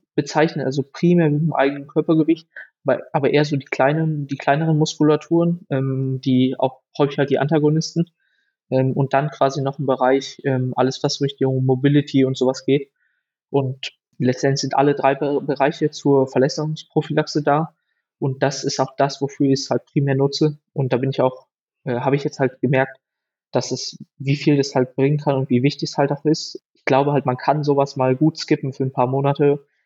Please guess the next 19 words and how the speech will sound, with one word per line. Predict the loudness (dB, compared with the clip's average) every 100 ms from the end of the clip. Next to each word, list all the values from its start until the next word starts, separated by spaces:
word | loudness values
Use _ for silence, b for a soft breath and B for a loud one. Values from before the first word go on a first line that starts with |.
| _
oder | 0 0
vielleicht | 2 -2 0
auch, | -4 -6 _ _ _ _ _ _ -4
ja, | -2
vielleicht | 2 0 0
auch | -2
sogar | 2 2
ein, | 2 0
zwei | 0 2
Jahre, | 2 2 0 -6 _ _ _
je | 0
nachdem, | 0 0 0
wie | 0
viel | 0 -2 0
man | 2 2
trainiert. | -2 -2 0 0 -2 _ _ _ _ -2
Aber | 0 2
langfristig | 2 2 0 -2 -6 -2 -2 0
wird | -2 -2